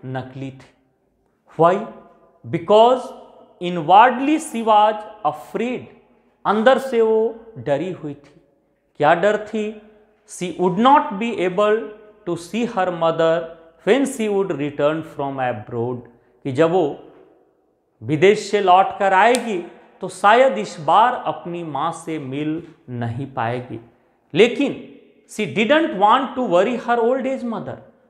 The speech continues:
अपनी वृद्ध माँ को और परेशान करना नहीं चाहती थी, इसलिए उस डर को अपने ही अंदर छुपा लेती। तो देखिए, अगर हम अंदर से रोना चाहें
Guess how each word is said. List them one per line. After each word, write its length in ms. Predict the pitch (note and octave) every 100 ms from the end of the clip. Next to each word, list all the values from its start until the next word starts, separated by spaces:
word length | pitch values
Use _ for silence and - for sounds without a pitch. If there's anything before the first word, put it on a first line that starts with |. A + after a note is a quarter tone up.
| -
अपनी 280 | - F#3+ F#3
वृद्ध 320 | C3+ E3 D#3
माँ 300 | F#3 A#3+ C4+
को 120 | C#4
और 200 | B3 B3
परेशान 560 | A#3+ A#3 A#3 A#3+ A3+ A#3+
करना 340 | A#3 A3 A3
नहीं 240 | A3 G3+ A3
चाहती 420 | A3 F#3+ - G3+
थी, 140 | - _ _ _ -
इसलिए 720 | F#3+ C4 C#4+ A#3 F3+ - - -
उस 280 | F3 - B2
डर 180 | G3 A#3+
को 220 | A#3+ G#3+
अपने 340 | F#3 - D#3+
ही 180 | D3+ E3+
अंदर 500 | D#3 D3 D3+ C4+ D#4 - -
छुपा 360 | - C#3+ C3+
लेती। 360 | C3+ C3 - C3 - _ _ _ _ _
तो 40 | D#3
देखिए, 400 | A3 A#3 C4 G3+ G3+ - - _ -
अगर 240 | F#3+ A#3 B3+
हम 400 | A#3+ G#3+ G3+ -
अंदर 320 | F3 G#3 B3+
से 280 | B3+ - A#3+
रोना 340 | E3+ E3+ A3
चाहें 320 | B3 A#3+ G#3